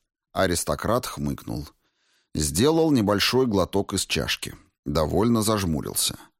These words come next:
«Мы придерживались версии, что Гамов и Чхеидзе в сговоре с нашими врагами из конкурирующих домов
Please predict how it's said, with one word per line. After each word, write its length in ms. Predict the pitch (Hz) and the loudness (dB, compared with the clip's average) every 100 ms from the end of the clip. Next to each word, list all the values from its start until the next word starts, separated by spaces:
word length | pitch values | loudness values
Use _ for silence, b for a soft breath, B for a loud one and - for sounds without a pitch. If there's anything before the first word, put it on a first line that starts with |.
| _ _ _ _ _ | _ _ _ _ _
«Мы 220 | - 82 95 | -6 -2 -2
придерживались 920 | 85 90 87 104 92 92 92 85 - | -2 -2 0 0 0 0 0 0 -2
версии, 540 | 69 120 127 - 71 | 0 0 0 -2 -4
что 260 | 62 - 80 | -6 -4 -4
Гамов 520 | 80 104 98 80 - - | -2 0 0 -2 -6 -8
и 100 | 92 | -8
Чхеидзе 720 | - 71 82 131 117 78 64 | -6 -4 -2 -2 -2 -4 -4
в 80 | 69 | -4
сговоре 640 | 80 104 160 127 82 62 | -4 0 2 2 0 -2
с 140 | - | -4
нашими 420 | 80 73 - 78 80 | -2 -2 -2 -2 -2
врагами 560 | 76 78 76 101 117 | -2 -2 -2 0 0
из 240 | 110 104 - | -2 -4 -4
конкурирующих 920 | 104 95 78 69 71 85 85 - 92 | -2 -4 -4 -2 0 0 0 -2 -2
домов 520 | 101 127 92 - - | 0 0 0 -4 -14